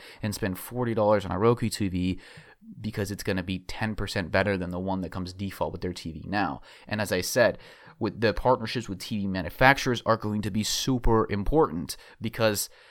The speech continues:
if they can make it as frictionless as possible to load up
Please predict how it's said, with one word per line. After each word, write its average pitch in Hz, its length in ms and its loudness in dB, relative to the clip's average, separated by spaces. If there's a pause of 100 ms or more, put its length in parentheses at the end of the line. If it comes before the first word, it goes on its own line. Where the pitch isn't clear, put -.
(260)
if 131 160 4
they 131 140 8
can 123 260 4
make 135 180 6
it 170 100 6
as 120 140 6
frictionless 147 800 0
as 117 160 2
possible 107 600 4
to 101 360 0 (320)
load 117 480 6
up 113 280 8